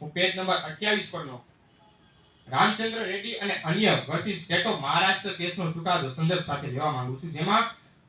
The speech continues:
બ્રેઇન મેપિંગ અને નાર્કો વિશ્લેષણ પરીક્ષણના ઉપયોગની કાયદેસરતાને સમર્થન આપ્યું હતું. કોર્ટે એમ પણ કહ્યું હતું કે નાર્કો એનાલિસિસ ટેસ્ટની અસર હેઠળ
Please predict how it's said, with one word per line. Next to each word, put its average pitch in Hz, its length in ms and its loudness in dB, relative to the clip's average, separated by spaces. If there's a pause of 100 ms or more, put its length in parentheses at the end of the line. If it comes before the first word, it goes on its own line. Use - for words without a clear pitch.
બ્રેઇન 214 260 4
મેપિંગ 247 340 0
અને 208 220 0
નાર્કો 214 440 6
વિશ્લેષણ 226 440 2
પરીક્ષણના 208 540 -2
ઉપયોગની 202 520 0
કાયદેસરતાને 180 800 0
સમર્થન 180 480 4
આપ્યું 120 360 -2
હતું. 123 180 -14 (300)
કોર્ટે 170 240 2
એમ 175 200 6
પણ 214 140 2
કહ્યું 208 320 6
હતું 214 160 -2
કે 190 160 0
નાર્કો 160 460 4
એનાલિસિસ 190 580 0
ટેસ્ટની - 420 -4
અસર 156 300 0
હેઠળ 147 380 2